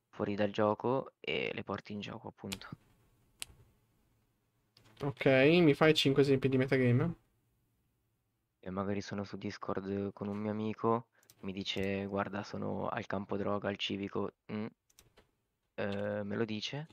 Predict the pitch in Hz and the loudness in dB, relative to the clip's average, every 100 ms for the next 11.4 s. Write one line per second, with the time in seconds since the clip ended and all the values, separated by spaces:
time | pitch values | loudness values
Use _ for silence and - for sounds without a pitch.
0 | _ _ 110 104 110 107 - - _ - | _ _ -4 2 4 4 0 -8 _ -12
1 | - - _ _ _ _ _ _ _ _ | -12 -12 _ _ _ _ _ _ _ _
2 | _ - 98 104 101 101 104 101 - 101 | _ -6 -2 -2 -2 -2 -2 -4 -4 -6
3 | 104 110 98 101 98 - - 107 104 98 | -4 -4 -4 -4 -6 -8 -8 -4 -2 -2
4 | 101 - _ _ _ _ _ _ _ _ | -6 -8 _ _ _ _ _ _ _ _
5 | _ _ _ _ - 101 101 101 98 95 | _ _ _ _ -8 -4 -2 -2 -2 -4
6 | 92 98 - _ _ _ _ _ _ _ | -6 -10 -18 _ _ _ _ _ _ _
7 | _ _ _ _ _ _ _ _ _ _ | _ _ _ _ _ _ _ _ _ _
8 | _ _ _ _ _ _ _ _ _ _ | _ _ _ _ _ _ _ _ _ _
9 | _ _ _ _ _ _ _ _ _ _ | _ _ _ _ _ _ _ _ _ _
10 | _ _ _ - 156 151 120 117 117 120 | _ _ _ 4 10 10 10 8 4 2
11 | 156 180 202 | 6 6 6